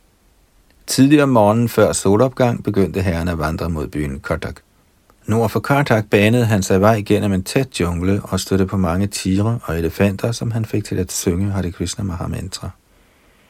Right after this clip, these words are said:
Når som helst herren havde chancen for at besøge en landsby, ville Balabhadra Bhattacharya tigge almisser og skaffe lidt ris og grøntsager. Var der ingen landsby, ville Balabhadra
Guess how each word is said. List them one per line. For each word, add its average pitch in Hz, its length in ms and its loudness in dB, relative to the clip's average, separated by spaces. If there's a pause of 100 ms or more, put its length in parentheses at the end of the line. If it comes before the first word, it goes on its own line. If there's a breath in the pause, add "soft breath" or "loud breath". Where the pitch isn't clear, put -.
(1300 soft breath)
Når 113 220 2
som 117 180 2
helst 120 260 4
herren 117 240 4
havde 110 220 4
chancen 113 480 2
for 117 180 2
at 98 60 2
besøge 104 380 0
en 107 100 2
landsby, 110 640 2 (840 soft breath)
ville 123 180 4
Balabhadra 113 680 4
Bhattacharya 107 960 0 (120)
tigge 117 280 -2
almisser 110 560 0
og 107 100 -2
skaffe 101 360 -2
lidt 123 140 0
ris 80 320 -4
og - 120 -4
grøntsager. 76 600 -6 (840 soft breath)
Var 92 160 2
der 139 140 6
ingen 135 240 2
landsby, 123 580 2
ville 117 180 2
Balabhadra 107 680 0